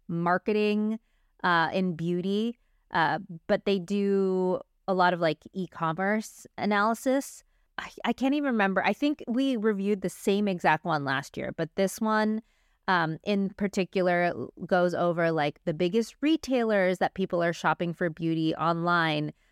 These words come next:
s-, like, what time of day, uh, people are shopping, what products they're actually looking for specifically. And I have to say,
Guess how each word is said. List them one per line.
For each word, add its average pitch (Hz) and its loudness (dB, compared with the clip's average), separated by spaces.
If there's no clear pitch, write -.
s-, - -14
like, 190 2
what 190 0
time 208 0
of 175 -4
day, 180 2
uh, 160 -2
people 175 -2
are 160 2
shopping, 151 -2
what 180 -2
products 180 0
they're 170 0
actually 165 -2
looking 156 -2
for 160 0
specifically. 220 -4
And 208 2
I 185 0
have 214 0
to 247 -4
say, 233 0